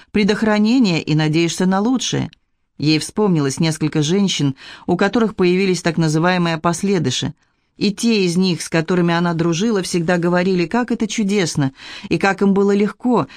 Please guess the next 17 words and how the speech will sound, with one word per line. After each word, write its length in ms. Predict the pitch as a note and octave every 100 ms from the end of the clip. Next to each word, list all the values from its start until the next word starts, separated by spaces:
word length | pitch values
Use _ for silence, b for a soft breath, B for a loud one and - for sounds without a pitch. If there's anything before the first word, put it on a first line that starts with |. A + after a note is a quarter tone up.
| B
ведь 180 | D#3 D#3
они 180 | E3+ F3
уже 200 | F3 F3+
знали, 380 | F3 G3+ B3+ B3
что 200 | - A3
их 180 | G3
ждёт. 440 | D#3+ D3+ C#3+ A#2+ - _ _ _ _ -
Если 340 | F3 E3+ E3+
бы 120 | D#3
она 240 | D#3+ E3+ E3
выбрала 400 | E3+ E3 E3 D#3
карьеру, 600 | E3 D#3+ D#3+ A3 E3 C3 B B
всё 200 | - G3+
было 180 | F3+ E3
бы 100 | D#3
совсем 380 | D#3+ D3+ F#3 E3
по-другому. 640 | D#3+ D3+ C3 C3 B2+